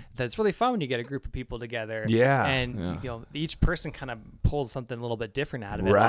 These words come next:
Speaker 2: Right.
Speaker 1: time, and there's some commonality there, but there's also some pretty severe differences sometimes.
Speaker 2: Sure, yeah. Um, some great stuff that's going on there. So, I mean, I think that we could start by looking at it as a,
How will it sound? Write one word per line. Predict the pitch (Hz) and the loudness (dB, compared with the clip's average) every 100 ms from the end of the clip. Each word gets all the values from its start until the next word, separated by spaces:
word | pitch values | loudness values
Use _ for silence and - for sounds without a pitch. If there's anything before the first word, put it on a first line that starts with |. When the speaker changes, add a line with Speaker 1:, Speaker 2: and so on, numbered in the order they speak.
| 113 87 | 4 0
Speaker 2:
Right. | |
Speaker 1:
time, | 80 104 110 107 _ _ | -6 -10 -12 -16 _ _
and | - | -10
there's | 123 - | -10 -10
some | 123 | -8
commonality | 135 123 226 170 | -6 0 0 0
there, | 120 123 123 | -2 -2 -4
but | 120 | -4
there's | 113 | -2
also | 147 - 127 | 0 -2 -4
some | - 113 | -12 -12
pretty | 151 117 | -12 -8
severe | - 123 220 247 | -6 -2 -2 -2
differences | 120 - 107 120 | -6 -10 -14 -12
sometimes. | - 110 101 117 | -12 -12 -8 -4
Speaker 2:
Sure, | 107 151 143 85 85 | 0 0 2 0 -4
yeah. | - 107 165 123 82 _ - - - - - | -2 0 2 0 -2 _ -20 -20 -20 -8 2
Um, | 131 123 101 | 4 6 2
some | - 131 | -4 -2
great | 127 226 240 | 4 4 4
stuff | - 196 202 - | 0 0 0 0
that's | 113 - | -2 2
going | 123 117 | 2 2
on | 120 135 | 0 0
there. | 98 69 | -2 -4
So, | 87 - 165 170 - - | -4 2 4 4 0 -2
I | 151 | 0
mean, | 160 | 2
I | 156 | 0
think | 151 226 - | 0 -2 0
that | 147 | 0
we | 135 | 0
could | 123 | -2
start | - - 147 156 | -2 2 2 2
by | 127 120 110 | 2 0 0
looking | 104 107 107 107 120 113 | -4 -6 -4 -4 -4 -2
at | 104 | 0
it | 104 - | -2 -2
as | 107 101 98 | -4 -2 -4
a, | 95 87 | -4 -6